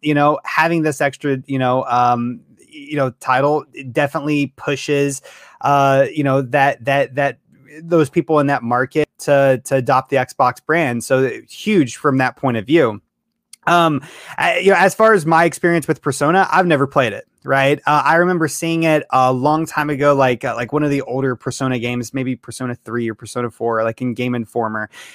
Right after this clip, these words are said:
And I didn't have a PlayStation. I kinda wanted to play it, but, you know, I never got to. Uh, and here recently, where I just bought my P S five, I have, um, seen Persona. I actually looked up a Let's Play of Persona five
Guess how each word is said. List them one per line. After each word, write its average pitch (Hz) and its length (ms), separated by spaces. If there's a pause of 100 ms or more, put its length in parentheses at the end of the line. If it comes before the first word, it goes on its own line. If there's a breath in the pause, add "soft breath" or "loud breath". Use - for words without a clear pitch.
(100 loud breath)
And 131 160
I 135 60
didn't 143 180
have 143 80
a 127 60
PlayStation. 139 680
I 127 120
kinda - 260
wanted 160 200
to 139 80
play 151 280
it, 139 100
but, 120 320
you 131 80
know, 123 80
I 123 120
never 123 200
got 156 280
to. 135 300 (340 loud breath)
Uh, 139 260
and 151 100
here 196 220
recently, 175 540
where 147 440
I 143 140
just 139 240
bought 151 160
my 147 120
P 139 180
S 123 180
five, 185 480 (140)
I 160 360
have, 147 720
um, 139 600
seen 180 300
Persona. 156 720
I 135 40
actually 156 380
looked 139 320
up 143 160
a 135 40
Let's 123 260
Play 143 260
of 131 100
Persona 139 400
five 131 560